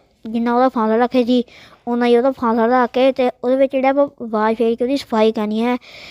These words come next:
ਤੇ ਚੰਗੀ ਤਰ੍ਹਾਂ ਜਿਹੜੀ ਆਪਾਂ ਉਹਦੀ ਸਫਾਈ ਕਰਕੇ ਤੇ ਉਸ ਲੜ ਦੀ ਮੋਟਾਈ ਜਿਹੜੀ ਆਪਾਂ ਉਹ ਸੈੱਟ ਕਰਕੇ ਜਿਹੜਾ ਲੜ, ਲੜਾਂ ਨੂੰ ਤੇ ਬ-, ਬਾਜ ਫੇਰ ਕੇ ਜਿਹੜਾ ਆਪਾਂ ਚੰਗੀ ਤਰ੍ਹਾਂ ਉਹਨਾਂ ਨੂੰ ਸਾਫ਼ ਕਰ ਲੈਣਾ ਹੈ। ਤੇ ਜਿਹੜਾ ਆਪਾਂ ਬਾਜ ਫੇਰਨਾ ਉਹ ਪੂਰੀ ਗੋਲਾਈ ਵਿੱਚ ਥੋੜ੍ਹੀ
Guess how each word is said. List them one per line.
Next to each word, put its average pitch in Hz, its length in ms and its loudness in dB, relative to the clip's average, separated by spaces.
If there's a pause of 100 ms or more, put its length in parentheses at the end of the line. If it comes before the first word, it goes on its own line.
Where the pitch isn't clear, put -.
(180)
ਤੇ 240 420 -2 (420)
ਚੰਗੀ 233 240 0
ਤਰ੍ਹਾਂ 254 180 0
ਜਿਹੜੀ 247 160 4
ਆਪਾਂ 247 180 0
ਉਹਦੀ 254 180 0
ਸਫਾਈ 226 400 -2
ਕਰਕੇ 240 400 0
ਤੇ 247 120 0
ਉਸ 240 140 -2
ਲੜ 247 180 2
ਦੀ 254 120 -4
ਮੋਟਾਈ 247 300 -2
ਜਿਹੜੀ 220 200 2
ਆਪਾਂ 247 160 0
ਉਹ 247 120 2
ਸੈੱਟ 240 180 -2
ਕਰਕੇ 220 340 -2
ਜਿਹੜਾ 240 300 2
ਲੜ, 226 120 -4 (120)
ਲੜਾਂ 214 400 0
ਨੂੰ 220 200 -4 (420)
ਤੇ 233 100 2
ਬ-, 214 260 2
ਬਾਜ 208 300 2
ਫੇਰ 220 180 0
ਕੇ 214 120 0
ਜਿਹੜਾ 220 160 2
ਆਪਾਂ 233 320 -2 (560)
ਚੰਗੀ 240 220 -2
ਤਰ੍ਹਾਂ 247 220 0
ਉਹਨਾਂ 233 140 0
ਨੂੰ 240 100 0
ਸਾਫ਼ 202 260 -2
ਕਰ 202 120 -2
ਲੈਣਾ 226 180 2
ਹੈ। 240 180 4
ਤੇ 233 140 -4
ਜਿਹੜਾ 240 120 2
ਆਪਾਂ 254 160 0
ਬਾਜ 208 280 2
ਫੇਰਨਾ 220 260 0
ਉਹ 240 60 0
ਪੂਰੀ 233 260 2
ਗੋਲਾਈ 208 280 2
ਵਿੱਚ 220 200 0
ਥੋੜ੍ਹੀ 233 340 0